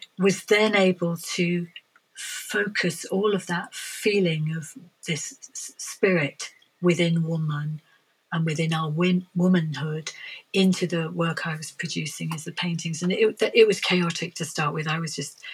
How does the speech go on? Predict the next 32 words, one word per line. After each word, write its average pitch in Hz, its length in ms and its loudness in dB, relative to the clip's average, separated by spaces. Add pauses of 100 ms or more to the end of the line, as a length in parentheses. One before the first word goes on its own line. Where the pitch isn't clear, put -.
(280)
you 175 100 0
know, 156 180 -2 (300)
using 160 340 -2
household 151 540 -2
paint, 156 260 -2
daubing 156 420 -2
onto 151 280 -4
bits - 340 -8
of 147 80 -8
chipboard, 147 420 -2
whatever 180 320 6
I 175 120 10
could 170 180 0
do 175 200 8 (280)
just 214 300 4
to - 80 -6
get 185 260 6
the - 80 -10
feeling 180 420 6
of 151 100 -4
it 156 180 -4
out. 156 180 -4
But - 160 -4
I 175 80 2
began 185 440 0
to - 120 -4
catch - 300 -2
up 190 100 0
with 170 140 -6
myself 160 500 -4
and 156 120 -6
to, 165 140 -8